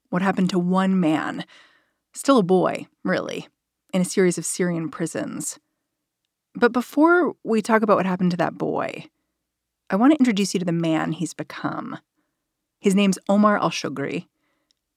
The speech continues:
And just a few months ago, he got into college, Georgetown University.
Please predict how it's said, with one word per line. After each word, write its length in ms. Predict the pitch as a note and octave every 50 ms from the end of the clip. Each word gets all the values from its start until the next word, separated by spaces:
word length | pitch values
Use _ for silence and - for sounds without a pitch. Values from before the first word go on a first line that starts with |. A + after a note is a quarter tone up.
| _ -
And 80 | G3
just 160 | G#3 G#3+ -
a 20 | F#3+
few 140 | - A#3+ G#3+
months 200 | G#3 A3+ A3+ -
ago, 360 | F3+ C3+ E2 D#2+ F2+ - - _ _ _ _ _ _ _ _ _ _ _
he 80 | G3+ F#3
got 160 | G3+ G3 G3
into 160 | G3 F#3 F#3
college, 640 | - E3+ G3 G#3+ G#3 - - - F#3 - - - - _ _ _ _ _ _ _ _ _ _
Georgetown 420 | - G3 F#3+ F#3 - - G3 F#3 F#3
University. 640 | F3+ F3+ D#3+ E3 F3 F3+ - - - - - -